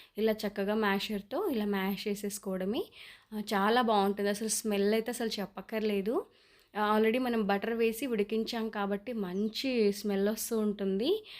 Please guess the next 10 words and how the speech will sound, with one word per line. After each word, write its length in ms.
అలాగా 460
ఇదంతా 500
కూడా 220
వెజిటబుల్స్‌ని 720
ఇలా 140
మ్యాష్ 400
చేసుకోవచ్చు. 520
ఏవైనా 480
ఒకవేళ 320
ఉడకకపోతే, 800